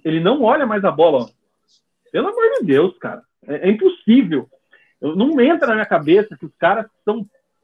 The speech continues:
pagos pra isso, o árbitro. O cara tem curso, o cara tem palestra, o cara estuda. O cara olha isso aqui e não vê que é um lance pra ser expulso.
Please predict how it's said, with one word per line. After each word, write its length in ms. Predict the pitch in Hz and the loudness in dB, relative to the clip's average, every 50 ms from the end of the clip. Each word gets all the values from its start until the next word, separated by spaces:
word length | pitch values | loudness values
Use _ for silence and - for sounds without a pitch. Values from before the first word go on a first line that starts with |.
| _ _ | _ _
pagos 380 | - 185 220 220 175 139 127 123 - | -2 0 0 0 -2 -4 -10 -14 -6
pra 160 | - 135 139 | -4 -2 0
isso, 160 | 147 160 151 - - 127 | 0 -2 -4 -6 -6 -2
o 80 | 127 | 0
árbitro. 400 | 151 170 170 - - 208 - - | 2 2 0 -2 -4 -12 -18 -20
O 40 | _ | _
cara 200 | - 151 170 190 | -6 -4 -4 -4
tem 220 | - 208 202 185 | -4 -4 -6 -6
curso, 520 | - _ - 156 175 180 165 143 - - - | -8 _ -6 -4 -2 -2 -2 -2 -4 -8 -8
o 40 | - | -6
cara 160 | 175 180 180 | -6 -6 -2
tem 160 | - 190 185 | -4 -4 -4
palestra, 600 | - - 156 127 123 135 156 165 196 190 - - | -2 -4 -4 -4 -2 0 0 0 0 -2 -4 -10
o 40 | 139 | -6
cara 160 | - 180 196 | -4 -4 -4
estuda. 760 | 185 - - _ _ - 185 180 190 175 135 135 131 113 - - _ _ _ _ _ _ _ _ _ _ | -4 -6 -8 _ _ -4 -2 0 0 0 0 -2 -2 -2 -4 -8 _ _ _ _ _ _ _ _ _ _
O 80 | - 147 | -12 -8
cara 300 | - - 254 277 277 220 | -4 -2 -2 0 2 2
olha 220 | 185 214 240 240 | 2 0 0 -2
isso 160 | 226 - - 170 | -4 -4 -6 -8
aqui 500 | 151 - _ 160 196 240 247 208 - _ _ _ _ _ _ _ | -8 -8 _ -6 -4 -4 -4 -4 -8 _ _ _ _ _ _ _
e 120 | - 160 175 | -8 -4 -4
não 200 | 233 320 359 262 | -2 -2 -2 -2
vê 440 | 151 139 147 160 180 226 233 - _ _ _ _ _ _ _ | 0 0 2 4 4 2 0 -2 _ _ _ _ _ _ _
que 160 | - 392 349 | 0 2 2
é 100 | 233 180 | 2 2
um 100 | 226 262 | 0 -2
lance 300 | 175 151 180 196 - 359 - _ _ _ _ _ _ _ _ _ _ _ _ _ _ _ _ _ | -2 -4 -4 -6 -10 -14 -18 _ _ _ _ _ _ _ _ _ _ _ _ _ _ _ _ _
pra 180 | 254 277 285 - | -6 -6 -4 -2
ser 80 | 339 | -2
expulso. 440 | 349 349 - - 214 214 - - _ | -2 -2 -2 -2 -2 -2 -2 -6 _